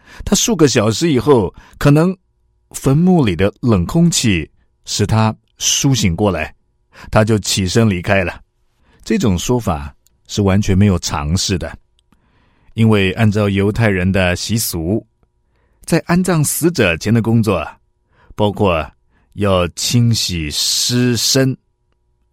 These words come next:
然后用一条一英尺宽的细麻布，从尸身的腋下直到脚踝都给紧紧地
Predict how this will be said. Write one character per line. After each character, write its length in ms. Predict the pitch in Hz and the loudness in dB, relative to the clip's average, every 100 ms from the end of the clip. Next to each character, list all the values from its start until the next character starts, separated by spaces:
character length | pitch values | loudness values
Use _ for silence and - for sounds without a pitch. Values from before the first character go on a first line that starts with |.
| _ _ - | _ _ -8
然 160 | 104 104 | -2 0
后 120 | 113 | 2
用 160 | 113 110 | 2 0
一 60 | |
条 320 | 98 90 82 | 0 -2 -2
一 180 | 92 113 | -2 0
英 160 | 113 113 | 2 0
尺 220 | - 87 | -2 -6
宽 240 | - 98 101 | -2 0 2
的 80 | |
细 200 | 92 - | 0 -2
麻 180 | 95 78 | -2 -2
布， 260 | 78 95 73 - _ _ _ _ - - - | -2 -4 -4 -12 _ _ _ _ -20 -20 -16
从 520 | - 95 87 92 110 - _ _ | -8 -4 0 0 -2 -4 _ _
尸 400 | - - - 120 | -10 -6 -4 -2
身 300 | 113 - 113 | -2 0 0
的 80 | 107 | 0
腋 320 | 101 135 127 | -4 -4 -2
下 360 | 92 - 82 - _ _ _ _ _ _ - | -2 -2 -4 -6 _ _ _ _ _ _ -8
直 180 | 107 | -4
到 360 | 98 101 92 80 - _ | 0 2 2 -2 -8 _
脚 320 | - 110 82 78 | -6 -2 -2 -6
踝 460 | - 85 76 101 - _ _ _ | -6 -4 -2 -4 -6 _ _ _
都 120 | - 196 | -2 0
给 180 | 127 113 | 0 -4
紧 440 | - 143 214 233 | -4 -4 -2 -4
紧 360 | 180 98 87 90 | -2 -2 -2 -2
地 120 | - | -4